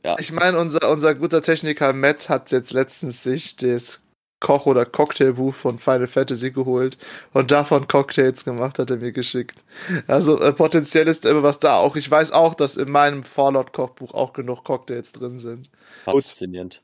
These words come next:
Speaker 1: Es gibt
Speaker 2: Ja.
Speaker 1: mittlerweile für alles was. <laughs>
Speaker 2: Ja, es ist, ist aber auch, ich finde das auch gut, aber mit Merchandise verdient man auch Unmengen an Kohle, ne? Das
Speaker 3: Ich hab
Speaker 2: darf
Speaker 3: auch noch
Speaker 2: man
Speaker 3: ein
Speaker 2: nicht vergessen.
Speaker 3: D O D-Kochbuch hier, ne? Also
Speaker 2: Ja, ja, sowas halt.
Speaker 3: <laughs>
Speaker 2: Gibt's alles. Aber zurück zu Lück.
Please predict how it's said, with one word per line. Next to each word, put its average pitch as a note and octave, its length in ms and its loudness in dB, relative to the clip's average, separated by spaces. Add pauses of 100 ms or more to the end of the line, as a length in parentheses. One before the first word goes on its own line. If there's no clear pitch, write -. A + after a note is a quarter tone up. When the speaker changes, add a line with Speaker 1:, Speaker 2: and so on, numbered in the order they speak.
(200)
Speaker 1:
Es - 120 -14
gibt C3+ 140 -4
Speaker 2:
Ja. C3 40 2
Speaker 1:
mittlerweile A2 480 4
für - 280 -2
alles G2 380 0
was. G2+ 360 -2
<laughs> G3 240 0
Speaker 2:
Ja, C3 140 2 (120)
es D3+ 160 0
ist, - 240 -12 (220)
ist - 200 0
aber G3 260 4
auch, D#3+ 120 0
ich - 160 -8
finde E3+ 160 -6
das D3 100 -2
auch C#3+ 160 -2
gut, C#3+ 220 -2
aber B2 160 4
mit A#2+ 160 -6
Merchandise B2 540 2
verdient B2 320 -2
man A2+ 120 -2
auch - 120 -2
Unmengen A2+ 420 -6
an - 160 -8
Kohle, A#2 460 -2 (140)
ne? B2 360 -2
Das - 80 -10
Speaker 3:
Ich - 60 -12
hab A2+ 100 -2
Speaker 2:
darf - 140 -2
Speaker 3:
auch C3+ 40 4
noch B2 140 6
Speaker 2:
man C#3 60 0
Speaker 3:
ein C3+ 60 0
Speaker 2:
nicht C3 120 2
vergessen. B2+ 240 2
Speaker 3:
D E3+ 160 2
O D#3+ 140 2
D-Kochbuch - 380 -6
hier, B2 120 -2
ne? B2 180 0
Also A#2 520 -4
Speaker 2:
Ja, A#2 160 0
ja, A#2+ 160 4
sowas B2+ 400 2
halt. A#2 320 -4
Speaker 3:
<laughs> - 100 -16
Speaker 2:
Gibt's - 220 -6
alles. A#2+ 400 -2 (340)
Aber G#3+ 260 4
zurück A3 260 2
zu F#3+ 140 4
Lück. F#3 280 2